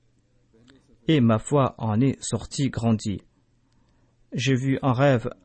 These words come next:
un autre Coran que celui que j'avais à la maison. Et après quelques jours, j'ai vu la traduction française du Saint-Coran publiée par la Jamaat dans la mosquée.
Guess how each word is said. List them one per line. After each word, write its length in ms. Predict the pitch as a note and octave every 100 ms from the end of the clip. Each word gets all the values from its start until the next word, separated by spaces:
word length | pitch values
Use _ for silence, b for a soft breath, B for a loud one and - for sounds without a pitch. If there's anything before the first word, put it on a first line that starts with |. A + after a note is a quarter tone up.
| _
un 160 | A#2 C3
autre 320 | D#3 A#2 C3
Coran 520 | A#2+ C3 A#2 C#3+ D#3+
que 380 | D#3 - D3 - -
celui 340 | - - B2 D#3+
que 100 | C3+
j'avais 400 | A#2+ B2 D3 -
à 140 | - C#3
la 100 | B2
maison. 460 | A2 G#2+ G#2+ F2+ A2+ _ _ _ _ _ _ _ _ F#2+ _ _ _ _ _ _ _ _ _ _ -
Et 100 | C#3+
après 300 | C3+ - C#3
quelques 300 | B2+ A#2 C3
jours, 560 | B2 D3+ C3 G#2 A#2 A#2 b b b -
j'ai 200 | A#2+ C3
vu 180 | D3
la 140 | D#3 A#2+
traduction 480 | - C3+ B2 C#3 B2+
française 420 | - B2 - D3
du 100 | A2
Saint-Coran 440 | - A2+ A2+ C#3
publiée 340 | C3 A#2 A#2+ C#3
par 200 | A#2+ G#2+
la 100 | G#2+
Jamaat 520 | A#2+ G#2+ G2 - A2+
dans 80 | A2
la 100 | A2
mosquée. 460 | G#2+ G#2 - G#2